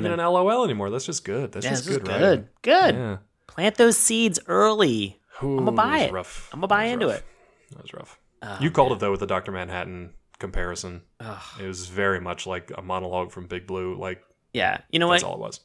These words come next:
Speaker 2: It's cute when Alan Moore does it, 'cause that's what I want from Alan Moore, is I want
Speaker 1: Right.
Speaker 2: that kind of insight,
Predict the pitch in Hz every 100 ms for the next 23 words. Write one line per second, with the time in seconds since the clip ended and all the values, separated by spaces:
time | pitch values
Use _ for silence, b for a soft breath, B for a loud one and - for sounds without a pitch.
0 | - 143 - 202 175 160 147 147 131 120
1 | 120 135 139 143 139 - 113 120 - 120
2 | 113 110 117 - 135 131 135 139 139 143
3 | 147 127 113 110 117 131 135 143 143 147
4 | 151 165 151 160